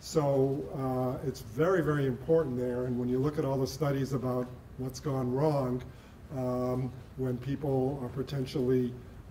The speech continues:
uh, exposed to infection, uh, they can trace it to usually being in an indoor setting. Uh, and so you'd really want to have the covering on at that time.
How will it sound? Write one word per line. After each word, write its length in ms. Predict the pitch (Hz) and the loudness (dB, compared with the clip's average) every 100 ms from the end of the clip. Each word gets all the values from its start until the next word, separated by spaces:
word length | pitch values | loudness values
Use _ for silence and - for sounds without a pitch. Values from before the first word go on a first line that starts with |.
| - | -10
uh, 220 | 123 120 127 131 | -6 -6 -6 -8
exposed 680 | - - - 151 151 147 151 | -8 -8 2 4 4 2 -2
to 120 | 135 | -2
infection, 640 | 123 151 156 - 127 113 - - - - - - | -2 0 0 0 -4 -4 -8 -16 -18 -18 -16 -8
uh, 460 | 131 127 123 123 | -4 -2 -2 -2
they 140 | 123 131 | -2 -2
can 180 | 143 127 | -2 -4
trace 360 | 160 170 160 | 2 2 2
it 120 | 139 | -4
to 100 | - | -2
usually 440 | 127 151 151 143 131 | 2 2 2 -2 -2
being 280 | 131 135 131 | 0 2 2
in 120 | 123 | 0
an 200 | 123 151 | -2 -2
indoor 420 | 151 160 135 131 | 0 0 2 0
setting. 460 | 127 135 123 120 131 - - - - - | -2 -4 -4 -4 -6 -8 -16 -18 -18 -14
Uh, 420 | 131 120 123 123 - 147 | -10 -6 -4 -4 -4 -4
and 200 | 127 120 | -2 -2
so 140 | 131 | -2
you'd 200 | 127 120 | 0 0
really 240 | 135 147 | 2 2
want 260 | 139 135 131 | 2 0 0
to 160 | 113 131 | -2 -4
have 160 | 127 | -4
the 60 | 113 | -6
covering 520 | - 143 123 127 127 | -6 -4 0 0 0
on 160 | 127 120 | -2 -4
at 100 | 120 | -6
that 240 | 123 120 | -8 -8
time. 360 | - 151 135 | -6 -4 -4